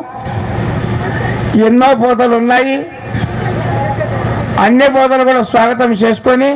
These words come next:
ఎందుకంటే మనం ఒకేసారి ఎదగలేము,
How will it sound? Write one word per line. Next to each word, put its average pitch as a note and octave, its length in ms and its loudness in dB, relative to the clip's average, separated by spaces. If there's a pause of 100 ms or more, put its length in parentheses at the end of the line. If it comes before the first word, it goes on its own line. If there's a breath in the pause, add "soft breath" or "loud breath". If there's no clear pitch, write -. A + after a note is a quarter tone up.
(3500)
ఎందుకంటే C4 360 2 (100)
మనం B3+ 240 2
ఒకేసారి C4 500 2
ఎదగలేము, B3+ 500 2